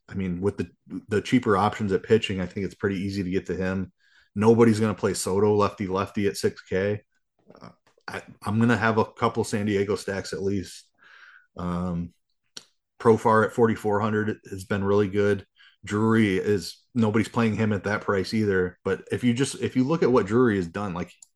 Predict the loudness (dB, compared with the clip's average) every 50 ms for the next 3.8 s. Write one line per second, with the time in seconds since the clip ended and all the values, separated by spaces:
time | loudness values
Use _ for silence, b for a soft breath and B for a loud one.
0 | b b b b b b b b b _ _ -6 -6 -6 -6 -2 0 0 2 2
1 | 2 2 2 2 4 4 4 4 4 2 0 0 0 -2 0 0 0 0 0 -2
2 | -4 -2 -2 -2 -2 -2 -2 -2 0 0 0 -2 -2 0 -2 -2 -2 -2 -4 -6
3 | -6 -4 -2 -2 -2 -2 -4 -8 -8 -8 -10 -10 -12 -14 -14 -16